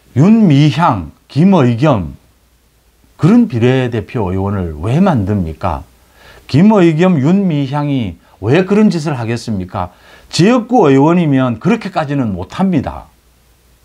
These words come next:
비례기 때문에 하는 겁니다. 비례를 준 사람에 대해서 뭐 충성심도 보여줘야 되고 또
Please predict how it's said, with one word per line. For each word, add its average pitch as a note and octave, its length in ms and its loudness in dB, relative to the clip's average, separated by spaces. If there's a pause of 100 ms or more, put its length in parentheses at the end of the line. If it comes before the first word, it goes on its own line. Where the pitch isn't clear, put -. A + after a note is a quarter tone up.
(760)
비례기 F#3+ 400 2
때문에 C3+ 260 -2
하는 A2+ 260 -6
겁니다. E2 480 -10 (1600)
비례를 F#3 380 4
준 D#3+ 200 -4
사람에 E3+ 400 0
대해서 B2 400 -4
뭐 A#2+ 280 0
충성심도 D#3+ 680 -2
보여줘야 B2 580 0
되고 G#2 440 -2 (640)
또 C#3+ 280 -2